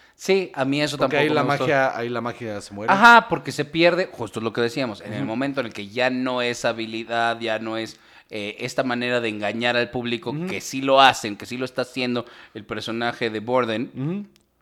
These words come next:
Speaker 1: eh, es chafa cuando el otro empieza a, a clonar.
Speaker 2: Entonces, menos cincuenta y nueve puntos,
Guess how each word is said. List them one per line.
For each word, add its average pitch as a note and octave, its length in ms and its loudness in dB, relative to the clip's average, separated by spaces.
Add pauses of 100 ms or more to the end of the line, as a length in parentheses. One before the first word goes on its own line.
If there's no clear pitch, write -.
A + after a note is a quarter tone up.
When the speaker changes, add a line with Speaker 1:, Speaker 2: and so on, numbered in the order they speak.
(320)
Speaker 1:
eh, G#2+ 1040 -2 (1120)
es C3 240 -6
chafa A#2 380 0
cuando G2 220 -8
el G2+ 100 -6
otro A2 180 -6
empieza F#2 520 -8
a, E2 380 -12
a E2 40 -20
clonar. D#2+ 400 -14
Speaker 2:
Entonces, D#3 280 0
menos D#3+ 280 0
cincuenta F3 520 0
y F3 60 4
nueve C#4 320 10
puntos, - 840 4